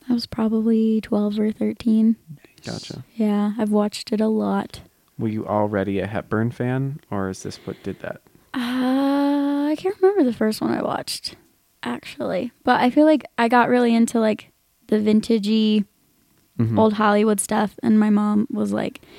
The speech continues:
Speaker 2: There was a
Speaker 1: "You should
Speaker 2: period
Speaker 1: watch
Speaker 2: there.
Speaker 1: Audrey Hepburn." I'm still into it. Like, I'm s-, yeah, still very into it. It's not
Speaker 2: Mm-hmm.
Speaker 1: really over. <laughs> But mom was like, "You should watch Audrey Hepburn movies." I was like, "Okay." And then I loved it and became obsessed with her.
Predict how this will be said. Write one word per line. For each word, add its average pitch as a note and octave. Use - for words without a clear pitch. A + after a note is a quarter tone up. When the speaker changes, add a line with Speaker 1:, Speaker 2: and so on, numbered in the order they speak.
Speaker 2:
There -
was F#2+
a D4+
Speaker 1:
"You D#4+
should -
Speaker 2:
period A#3+
Speaker 1:
watch A#3+
Speaker 2:
there. A#2+
Speaker 1:
Audrey C#4
Hepburn." A#3
I'm C4+
still D#4+
into A3
it. G#3
Like, G3+
I'm A#3
s-, -
yeah, G#3+
still -
very F#3+
into G3
it. F#3+
It's G3
not A#3
Speaker 2:
Mm-hmm. G#3
Speaker 1:
really G3+
over. G3+
<laughs> -
But C4
mom B3+
was B3
like, A#3
"You E4+
should C4
watch G#3+
Audrey D4+
Hepburn G4+
movies." C4
I C#4
was C#4
like, D4+
"Okay." F4+
And C#4
then C4+
I A#3
loved C4+
it A3+
and A3+
became A3+
obsessed A3+
with G#3+
her. G3+